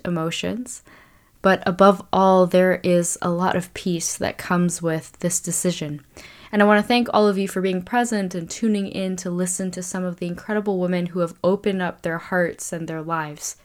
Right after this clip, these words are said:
to us over the past couple years. So many of you are probably familiar with how I came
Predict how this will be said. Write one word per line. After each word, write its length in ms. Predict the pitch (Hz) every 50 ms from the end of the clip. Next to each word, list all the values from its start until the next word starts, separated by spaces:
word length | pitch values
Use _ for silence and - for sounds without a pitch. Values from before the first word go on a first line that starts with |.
| _ _
to 200 | - - 196 185
us 340 | 175 185 185 - - - - -
over 140 | - 170 175
the 60 | 170
past 280 | 165 - - 165 165 -
couple 220 | - 175 180 -
years. 440 | 175 175 170 165 - 180 180 - - _ _ - _ _ _ _ _ _ _ _ _ _ _ _ _ _ _ _ _ _ _ _ _ _ _ _ - - - - - _ _ _ _ _ _ _ _ _ _
So 140 | - - 233
many 280 | 233 254 269 302 302
of 100 | 269 214
you 220 | 214 214 220 214 202
are 100 | 208 190
probably 500 | - - 226 214 233 226 202 202 196 190
familiar 720 | 185 - 180 180 180 180 185 190 196 196 190 185 180 170
with 220 | - - 170 175
how 560 | 175 - - - 190 185 185 185 185 185 180 -
I 120 | 165 165
came 720 | 170 170 - - - - 202 208 208 202 190 185 180 180